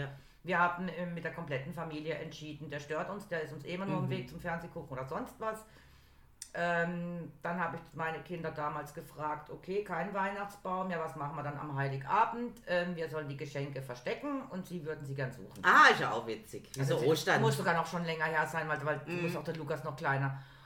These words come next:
Speaker 2: Und ich hab dann gesagt, naja, dann feiern wir doch Weihnachten und Ostern in einem.
Speaker 1: Genau,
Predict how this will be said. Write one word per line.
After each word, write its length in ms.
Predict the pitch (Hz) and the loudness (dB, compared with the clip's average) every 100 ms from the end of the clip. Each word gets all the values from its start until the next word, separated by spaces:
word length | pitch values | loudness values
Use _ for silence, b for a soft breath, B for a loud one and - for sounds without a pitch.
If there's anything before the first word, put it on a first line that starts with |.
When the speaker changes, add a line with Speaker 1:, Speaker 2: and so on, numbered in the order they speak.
| B | B
Speaker 2:
Und 180 | 202 208 | -2 0
ich 140 | 180 | 2
hab 100 | 208 | 0
dann 160 | 208 220 | 0 0
gesagt, 240 | 208 - | 0 0
naja, 320 | - 339 359 - - - | 2 6 6 4 -6 -2
dann 160 | 208 | 0
feiern 260 | 190 180 220 | 4 6 6
wir 80 | 208 | 4
doch 160 | 160 135 | 2 6
Weihnachten 420 | 165 180 170 185 | 6 6 2 0
und 100 | 151 | -4
Ostern 280 | 160 135 127 | -4 -2 0
in 60 | |
einem. 260 | 170 320 403 | 6 6 6
Speaker 1:
Genau, 440 | 415 254 226 233 | 6 8 8 6